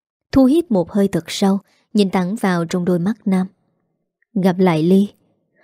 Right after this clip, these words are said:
Giọng anh khàn đi, như người vừa bơi qua biển dài của sự dằn vặt. Thu hít một hơi thật sâu,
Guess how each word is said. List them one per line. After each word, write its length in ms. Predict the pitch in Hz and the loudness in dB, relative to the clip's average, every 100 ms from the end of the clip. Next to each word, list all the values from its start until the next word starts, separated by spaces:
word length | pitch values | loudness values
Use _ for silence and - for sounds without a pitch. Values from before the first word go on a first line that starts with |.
| _ _ - | _ _ -2
Giọng 200 | 190 175 | -2 0
anh 140 | 202 196 | -4 -6
khàn 400 | - 185 160 160 | -4 -4 -2 0
đi, 220 | 196 202 _ _ _ _ - | 0 -2 _ _ _ _ -4
như 180 | 233 240 | 0 2
người 220 | 220 196 | 4 2
vừa 160 | 180 185 | 2 0
bơi 240 | 202 196 | 2 0
qua 320 | 196 196 190 | 2 0 0
biển 360 | 180 180 170 233 | 0 -2 -2 -2
dài 300 | 185 208 170 | -2 -2 -4
của 180 | - 214 | -4 -4
sự 160 | - 165 | -2 -2
dằn 280 | 170 156 147 | -4 -6 -8
vặt. 180 | 151 - _ _ _ _ _ | -10 -12 _ _ _ _ _
Thu 100 | 220 | 0
hít 240 | 214 247 226 | 2 0 -2
một 180 | 170 | -2
hơi 160 | 196 180 | -2 -2
thật 140 | 175 165 | -4 -6
sâu, 340 | - 202 190 | -4 -2 -2